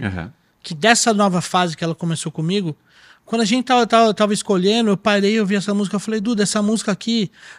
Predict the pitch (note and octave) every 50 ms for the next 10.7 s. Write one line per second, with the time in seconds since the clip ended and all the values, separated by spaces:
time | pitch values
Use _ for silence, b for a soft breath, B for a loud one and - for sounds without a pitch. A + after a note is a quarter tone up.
0 | B B - A3 B3 B3+ B3 G#3 F#3+ G3+ G3+ - - F#3+ - - F#3 - - -
1 | F#3 F#3 F3+ D#3+ E3 F#3 F3 E3+ D#3+ E3+ - F#3+ E3+ D#3+ D#3+ E3 D#3+ D#3 - -
2 | - D3 C3+ - - E3 D3 - F#3+ F3 F3+ G#3 A#3+ A#3 G#3 F#3+ - G3 E3+ D#3
3 | D#3 D#3+ E3+ F3+ F#3+ F#3 F#3 F#3+ F#3+ F#3+ _ _ - F#3 D#3+ - - F#3 F#3+ F#3+
4 | F3 F#3 F3 D#3 F3 G3 G3 - - F#3 D#3 D#3 D#3 D#3 E3+ F3+ F3+ - _ B
5 | B B B B B B F3+ D#3+ D#3+ F#3+ G3 G3 - - G3 F#3+ G3 G3 - -
6 | A3+ A3 G#3 F#3+ F#3+ G3 G#3+ A3+ G#3 G#3 - G3 F3 F3 - - F3 D#3+ - F3
7 | E3+ E3 D#3 E3 E3 E3 D#3 D#3 D#3 D3+ D#3 E3+ - - F3 E3 E3 E3 E3 D#3+
8 | - F3 - - F3+ - G3 F#3 F3+ F3 F3 - - F#3 F3+ F3 E3+ F#3 F3 F3
9 | E3+ D#3+ E3+ E3+ E3+ F3 F3 F3 E3+ F3 F#3+ G3 - - G3+ F3+ E3 F3+ F3+ G3+
10 | G3 - G#3+ - - G#3 - - - F3+ F3 E3+ D3